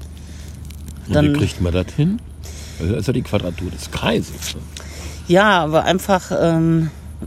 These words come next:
Speaker 2: einfach mal mehr auf sein Herz hören. Einfach mal Sachen machen,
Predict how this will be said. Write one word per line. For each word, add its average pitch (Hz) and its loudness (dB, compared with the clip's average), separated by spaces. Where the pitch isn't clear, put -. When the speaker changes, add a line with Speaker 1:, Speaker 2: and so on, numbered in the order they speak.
Speaker 2:
einfach 185 2
mal 180 4
mehr 170 4
auf 170 0
sein 151 2
Herz - -2
hören. 135 0
Einfach 151 2
mal 143 4
Sachen 151 2
machen, 151 2